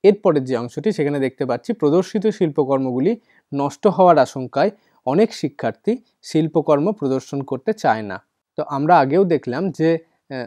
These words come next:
শিল্পের যে সংরক্ষণ সেটা যাতে ঠিকমতো হয় সেদিকে শিক্ষক নজর দেবেন। যদি সেটা না হয় তাহলে দেখা যায় যে অনেক সময় এই জাতীয়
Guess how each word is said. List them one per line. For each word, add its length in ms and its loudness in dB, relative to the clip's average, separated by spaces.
শিল্পের 560 2
যে 120 -2
সংরক্ষণ 680 -4
সেটা 300 -2
যাতে 240 0
ঠিকমতো 500 -6
হয় 300 -2
সেদিকে 340 -2
শিক্ষক 380 -2
নজর 260 -4
দেবেন। 340 -8
যদি 260 4
সেটা 260 -2
না 180 0
হয় 240 -8
তাহলে 380 2
দেখা 260 -2
যায় 200 0
যে 240 0
অনেক 280 0
সময় 420 -4
এই 160 2
জাতীয় 420 2